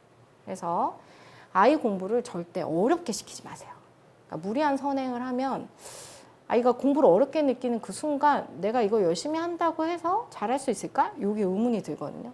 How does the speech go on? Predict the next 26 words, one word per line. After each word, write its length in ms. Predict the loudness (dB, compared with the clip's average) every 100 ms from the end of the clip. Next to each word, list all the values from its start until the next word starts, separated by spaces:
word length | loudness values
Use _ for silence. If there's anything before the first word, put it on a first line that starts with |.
| -18
그럼 220 | -8 -4 -2
인간은 340 | -4 -6 -8
포기하게 540 | -6 -6 -4 -6 -6
돼요. 160 | -16 -20 -20 _ _ _
그래서 140 | -16 -14
절대, 600 | -10 -10 -4 -2 0 -2 -10 -20 -16
어, 160 | -12 -6
무리한 300 | 0 0 -2
선행 360 | -8 -8 -8
시키지 340 | -12 -14 -10 -8
마시고, 520 | -8 -12 -14 -10 -12 -14 -20 _ _ -20 -20 -8
두 100 | 0
번째는 540 | 0 0 -2 -2 -4 -8 -20 -20 -20 -20
힘들게 520 | -20 4 6 8 4
시키지 360 | -4 -12 -10
마세요. 360 | -8 -10 -14 -20 -20 _ _ -20 -20 -20 -20 -16
밤늦게까지 1000 | -2 4 4 4 0 -4 -6 -8 -10 -16 -18 -20 _ _
막 160 | -16 -12
공부하고 880 | -8 -6 -4 -4 -4 -8 -12 -12 -16 -14
주말에도 600 | -2 2 2 2 0 -4
학원 300 | -6 -6 -6
막 100 | -6
세 180 | -6 -4
개씩 280 | -4 -6
보내고 400 | -10 -10 -8 -10
이러면 680 | -6 -2 0 0 -2 -2 -6